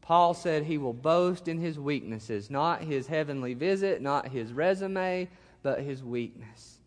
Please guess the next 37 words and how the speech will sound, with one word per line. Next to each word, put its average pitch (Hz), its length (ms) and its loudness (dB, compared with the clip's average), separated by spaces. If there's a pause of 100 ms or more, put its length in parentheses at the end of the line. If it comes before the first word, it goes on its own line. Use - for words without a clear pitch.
(280)
And 127 200 -4
not 165 240 4
because 196 400 4
he 190 100 2
is 180 100 0
some 185 280 -2
sort 180 240 0
of 175 80 -2
fatalist 151 600 2
saying, 143 300 2
"Well, 147 240 6
because 135 300 -2
just 147 260 0
what 147 220 4
will 147 100 -2
be, 135 280 -2
will 135 160 -4
be," 117 360 -4 (240)
but 127 180 -2
because 139 540 0
he 127 140 -2
is 117 160 -6
living 143 360 -4
by 113 200 0
faith 139 480 -4
in 113 100 -10
a 107 80 -8
God 131 460 0 (260)
who 160 160 0
is 120 220 -4
up 151 400 4
to 135 120 -8
good 147 400 -4
things 127 480 -6 (220)
through 147 460 2 (180)
his 135 460 2 (180)
weakness. 131 640 -2